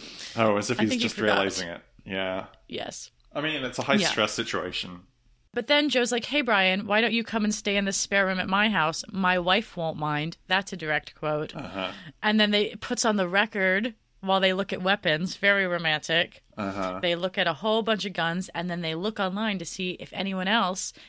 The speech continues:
Speaker 2: has had an encounter with melonheads. Yes, he
Speaker 1: Mm-hmm.
Speaker 2: has. This guy called Wayne.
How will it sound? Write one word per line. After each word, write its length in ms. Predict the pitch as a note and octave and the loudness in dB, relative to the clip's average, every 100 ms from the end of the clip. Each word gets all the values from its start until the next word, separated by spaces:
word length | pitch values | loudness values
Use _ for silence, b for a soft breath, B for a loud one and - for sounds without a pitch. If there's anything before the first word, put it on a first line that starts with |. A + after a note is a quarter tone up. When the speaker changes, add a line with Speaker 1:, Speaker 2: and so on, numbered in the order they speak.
| _ | _
Speaker 2:
has 160 | F3+ | -10
had 200 | - F3 | -2 -2
an 80 | E3 | -2
encounter 380 | D#3+ D#3+ E3 D#3 | -8 -6 -6 -4
with 160 | D#3 D#3+ | -8 -6
melonheads. 680 | D3+ D3+ C#3+ D3+ E3+ F#3+ - b b | -6 -6 -4 -2 -2 -4 -12 b b
Yes, 280 | F3 F#3 G#3 | -2 0 0
he 80 | |
Speaker 1:
Mm-hmm. 100 | F#3 | 0
Speaker 2:
has. 360 | G3 F#3+ F3 F#3 b - | 2 4 2 -2 b -14
This 160 | F#3 | -12
guy 180 | - F3+ | -2 0
called 300 | E3+ F3 D#3+ | 0 -6 -6
Wayne. 560 | D#3+ G3 E3+ E3 F#3+ | -2 2 2 2 -2